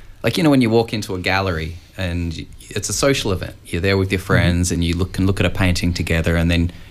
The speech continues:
Speaker 1: you might see one over there and you might walk over there together and have a chat while you do it. We're interested in if you can take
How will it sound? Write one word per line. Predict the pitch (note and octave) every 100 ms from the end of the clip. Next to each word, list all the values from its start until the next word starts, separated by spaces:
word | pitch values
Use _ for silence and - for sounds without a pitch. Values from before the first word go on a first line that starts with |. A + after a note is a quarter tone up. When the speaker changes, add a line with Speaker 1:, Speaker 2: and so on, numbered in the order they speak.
| -
Speaker 1:
you |
might | F#2+ F2
see | -
one | F2+ F2+
over | E2+
there | E2 E2
and | E2+
you |
might | E2+ E2+
walk | F#2 E2+ F#2
over | E2+
there | E2+
together | E2+ - D#2+
and | E2
have | F2 F2
a |
chat | E2+ - -
while | F2 E2
you | D#2
do | F#2+ F2+
it. | E2+ - - - - -
We're | A#2+
interested | C3+ - B2+ G2+
in | F#2+ F2 -
if | - - - - - -
you | - G2
can | G2+
take | - G#2+ F#2+